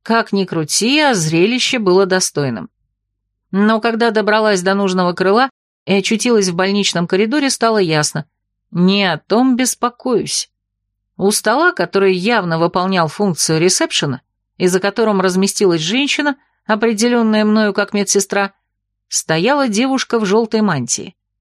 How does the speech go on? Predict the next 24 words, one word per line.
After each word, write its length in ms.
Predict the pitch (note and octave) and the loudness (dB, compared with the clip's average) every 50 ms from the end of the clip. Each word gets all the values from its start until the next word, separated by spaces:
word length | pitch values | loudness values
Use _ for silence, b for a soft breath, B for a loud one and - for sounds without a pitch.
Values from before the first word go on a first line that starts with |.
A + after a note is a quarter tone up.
| _ _ _ _ _ _ _ _ | _ _ _ _ _ _ _ _
Стояла 640 | - - - - F3 D#3+ D#3 D#3+ G3+ B3 C#4 C4 G#3+ - | -6 -6 -2 -2 -2 0 0 2 2 2 2 2 0 -2
и 160 | - - G3 | 0 0 -2
явно 460 | F#3 E3 F3+ G#3 B3 A#3+ A#3+ A3+ A3+ | 0 2 2 2 2 2 2 0 0
что-то 400 | - - - G#3 G#3 G#3 G#3+ G3 | 0 0 0 -2 0 0 0 0
выговаривала. 800 | G#3 G#3 G3+ G#3+ G#3+ G3+ G#3 D#3+ C3 B2 A#2 A2+ G#2+ - - - _ _ _ _ _ _ _ _ _ _ _ _ _ _ _ _ _ _ _ _ _ _ _ _ _ - | 0 0 2 2 2 2 0 0 -2 -4 -6 -8 -10 -12 -16 -18 _ _ _ _ _ _ _ _ _ _ _ _ _ _ _ _ _ _ _ _ _ _ _ _ _ -12
Селену 500 | - - - F3 G3 A#3+ D#4 E4 D#4+ D#4+ | -8 -2 0 2 2 2 2 0 0 0
я 160 | D4+ D4+ D4 | 0 2 2
не 100 | C#4+ D4 | 2 2
боялась, 600 | B3+ C4+ C#4 C#4 C4+ C4+ G#3+ D#3+ C#3 C#3+ - - | 2 0 0 0 0 0 0 0 0 -2 -2 -2
но 120 | F3 F3 | -2 -2
всё 160 | E3+ - - | 0 0 0
равно 360 | G3+ G#3+ A3+ A#3 C4+ D4 C4 F#3 | 0 2 2 2 2 2 0 0
внутренне 480 | E3 F3 F#3+ F3+ - F3 E3 D#3+ D#3+ | 0 0 0 0 -2 -2 -2 -2 -2
поёжилась. 720 | D#3 - F3+ F#3 F3+ E3+ C#3+ C3+ G2+ F2 F#2 C3+ - - _ _ _ _ _ _ _ _ _ | -2 -2 0 0 0 0 -2 -4 -6 -8 -8 -10 -10 -10 _ _ _ _ _ _ _ _ _
Просто 320 | - - G#3 G3 - - G3+ | -2 0 0 0 0 0 -2
слишком 460 | G3 - A3 A3 - - G3+ F#3+ F#3+ | 0 0 0 0 0 -2 -2 -2 0
неожиданной 640 | F#3+ F#3+ F#3 F#3 F#3 A#3 C#4 B3 G#3 F3 D#3+ D3+ C3 | 0 2 2 2 0 0 0 0 0 0 0 -2 -4
и 160 | - - F3+ | -2 -2 -2
не 120 | F3+ F#3 | 0 0
слишком 440 | F3+ - A3 A3+ A3+ - - G#3+ G#3+ | 0 0 0 -2 -2 0 -2 -2 -2
приятной 520 | - A3+ A#3+ A#3+ C4 A#3+ F3 - C#3 C#3+ D3+ | -2 -2 -2 0 0 -2 -2 -2 -4 -4 -4
эта 120 | C#3+ E3+ | -4 -4
встреча 420 | D#3+ - - A3+ A3+ F3+ - - | -6 -4 -4 -2 -2 -2 -2 -4
была. 320 | C#3+ C3+ C#3 B2+ F#2+ D#2+ | -4 -2 -4 -4 -6 -8